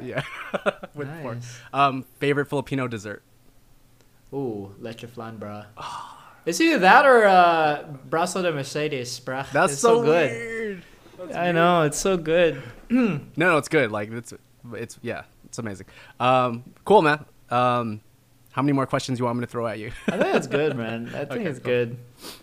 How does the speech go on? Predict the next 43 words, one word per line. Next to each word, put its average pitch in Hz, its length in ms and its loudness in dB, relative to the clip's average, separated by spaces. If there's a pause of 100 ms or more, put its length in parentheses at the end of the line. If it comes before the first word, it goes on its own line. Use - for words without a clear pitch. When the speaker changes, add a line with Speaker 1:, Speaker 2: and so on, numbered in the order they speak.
(720)
Speaker 2:
Any 143 200 0
Speaker 1:
All 143 40 0
right, 131 320 -2
well, 175 140 -6
Speaker 2:
summary? 208 320 -4 (1040)
Speaker 1:
Summary, 214 380 4
make 202 160 0
sure 220 160 6
to 214 40 4
subscribe 196 480 0
to 196 80 -12
the 180 100 -2
channel. 160 440 -2 (100)
And 151 240 -6
if 151 140 -8
you're 175 100 0
listening, 156 600 0 (160)
you 139 100 -8
know, 123 280 -6 (460)
um, 147 260 -2
have 185 220 6
some 196 220 0
light. 175 560 2
Um, 143 260 -6
there's 151 140 -2
always 160 240 2
a 151 60 -4
positive 143 440 0
out 123 220 -2
there. 113 380 -6 (180)
Um, 123 440 -8
for 139 180 -4
every 143 240 -2
two 151 240 -8
negatives, 127 760 -2 (140)
it's 123 160 -10
always 120 260 -2
going 117 280 -6
to - 100 -10
be 113 100 -6
a 113 80 -4
positive. 101 540 -6
So 104 260 -8